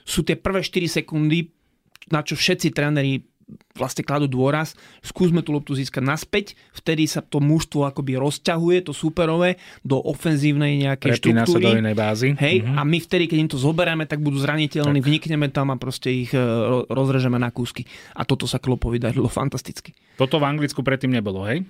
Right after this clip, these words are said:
Speaker 2: V takejto miere?
Speaker 1: V takejto miere určite nie. A keď už si spomenul, keď už si spomenul Pepa Guardiolu, je paradoxné, že oni vlastne súperili spolu aj v
Speaker 2: Mhm.
Speaker 1: Nemecku.
Speaker 2: Mhm.
Speaker 1: A pre neho to bola najväčšia nočná mora,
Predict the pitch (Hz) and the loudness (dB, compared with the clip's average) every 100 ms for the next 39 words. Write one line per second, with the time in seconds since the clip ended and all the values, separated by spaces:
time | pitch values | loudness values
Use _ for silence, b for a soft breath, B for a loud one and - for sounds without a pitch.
0 | _ - 131 139 131 117 98 90 - 123 | _ -4 -2 -2 -4 -4 -6 -10 -8 -4
1 | 131 147 131 143 160 - 151 - 170 165 | 0 0 2 2 2 2 0 0 0 2
2 | 139 147 190 220 _ _ 139 139 139 139 | 2 2 0 -2 _ _ -4 -2 -2 -4
3 | 135 - 156 156 151 143 - 160 156 151 | -6 -4 0 0 0 -2 0 2 4 2
4 | 139 147 143 151 - 147 151 143 160 156 | 2 0 0 -2 -2 2 2 2 0 -2
5 | 143 139 147 147 151 147 147 147 147 135 | -2 -2 2 4 4 4 2 -2 -4 -8
6 | - 135 131 131 131 - 139 143 143 131 | -6 -4 -2 0 -2 -2 -4 -2 0 0
7 | 131 - 135 135 135 110 143 - 190 117 | 0 2 2 2 2 2 0 0 0 -2
8 | 104 107 160 B B _ - 135 131 131 | -2 -2 -4 B B _ -4 0 0 0
9 | 151 156 156 156 156 156 156 170 160 170 | -2 0 -2 0 0 0 0 -2 -2 -2
10 | 156 151 156 - 160 147 147 156 | -2 -2 -2 0 2 4 2 0